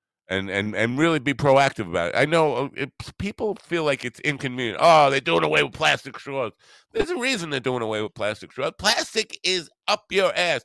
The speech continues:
Plastic is also very toxic. When I was a kid, man, I'm rambling this morning, aren't I?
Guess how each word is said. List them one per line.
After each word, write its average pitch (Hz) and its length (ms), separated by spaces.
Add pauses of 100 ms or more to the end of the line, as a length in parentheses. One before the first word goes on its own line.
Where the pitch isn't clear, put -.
(1080)
Plastic 160 480
is 117 100
also 127 340
very 107 240
toxic. - 520 (1300)
When 85 160
I 117 120
was 127 180
a 107 60
kid, 76 360 (1000)
man, 139 260
I'm 78 180
rambling 82 400
this 78 200
morning, 110 300
aren't 151 340
I? 120 100